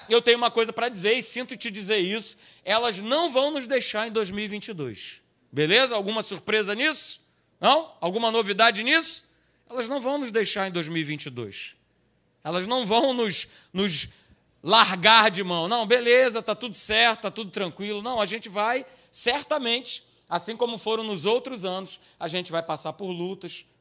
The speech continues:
por problemas, por situações, por adversidades, né? E naturalmente, queridos, o mundo, ele justamente, pastor Leandro falou isso aqui também, <laughs> olha que legal, né? Ele vive nessa, nessa plataforma, nesse platô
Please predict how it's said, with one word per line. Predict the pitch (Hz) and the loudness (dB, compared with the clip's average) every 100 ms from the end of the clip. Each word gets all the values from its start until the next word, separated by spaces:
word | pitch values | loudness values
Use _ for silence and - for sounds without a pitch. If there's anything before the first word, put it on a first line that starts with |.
| _ | _
por | 117 | -12
problemas, | - 160 156 170 175 156 | -4 -2 0 0 -2 -6
por | - 117 | -10 -12
situações, | 135 - 143 - 151 156 160 - | -12 -6 -6 -6 -6 -6 -6 -8
por | - 127 | -8 -8
adversidades, | 131 120 139 - 151 139 143 151 - - _ _ _ _ _ | -8 -8 -10 -10 -6 -4 -2 -4 -8 -10 _ _ _ _ _
né? | 131 214 - - _ - | 2 2 0 -16 _ -2
E | 247 | 2
naturalmente, | 311 339 311 285 240 233 285 285 254 | 4 4 4 2 2 4 4 2 -4
queridos, | 247 180 139 120 147 | -6 -4 -4 -6 -6
o | 214 | -4
mundo, | 214 262 262 269 _ _ _ _ _ _ _ | -4 -4 -4 -8 _ _ _ _ _ _ _
ele | - 196 190 | -2 0 -2
justamente, | 240 - 226 202 240 - - - | -4 0 0 0 -2 -6 -12 -6
pastor | 160 202 | -4 -2
Leandro | 208 214 247 | 0 -2 -2
falou | 240 240 | -2 0
isso | 339 427 | -2 -4
aqui | 339 | -10
também, | 427 415 277 294 | -8 -4 -4 -4
<laughs> | 269 | -4
olha | 220 254 | -4 -2
que | |
legal, | 240 202 170 185 - - - | -2 0 0 0 -4 -14 -6
né? | 170 233 269 - _ | 2 2 0 -12 _
Ele | 190 240 | -4 -2
vive | 233 175 302 302 311 | -2 -2 -2 -2 -2
nessa, | 277 285 - 330 240 | 0 0 0 -2 -2
nessa | 233 262 302 | -2 -2 -2
plataforma, | - 294 - 330 - 220 247 269 220 185 | 0 0 0 -4 -2 0 2 2 2 -2
nesse | 226 - | -2 -4
platô | - 262 269 - - 220 247 | -4 0 2 2 2 4 4